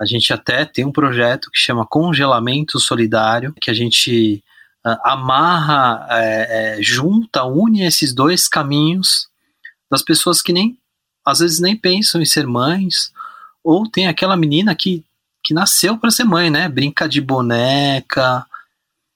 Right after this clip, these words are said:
que vive, sabe? Que, nossa, o sonho é ser mãe e que,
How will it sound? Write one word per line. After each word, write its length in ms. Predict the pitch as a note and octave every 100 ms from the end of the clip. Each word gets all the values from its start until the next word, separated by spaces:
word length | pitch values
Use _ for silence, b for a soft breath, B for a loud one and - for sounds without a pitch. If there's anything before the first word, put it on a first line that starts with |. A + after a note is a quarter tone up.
| _ _ _ -
que 160 | D3 C3 -
vive, 560 | C#3 E3 D#3 C3+ C#3 B2+
sabe? 540 | - F3 G3+ D#3 A#2+ -
Que, 280 | - D3+ D3
nossa, 580 | C#3+ D3+ D#3+ D3 - C#3
o 60 |
sonho 600 | - - - E3 F#3 F3
é 60 | D#3+
ser 240 | - D3
mãe 640 | C#3+ C#3+ D3 D#3 E3+ G3+ - _ _ _ _ _ _ _ _ _ _ -
e 140 | F3
que, 520 | - - F#3 A3+ G#3+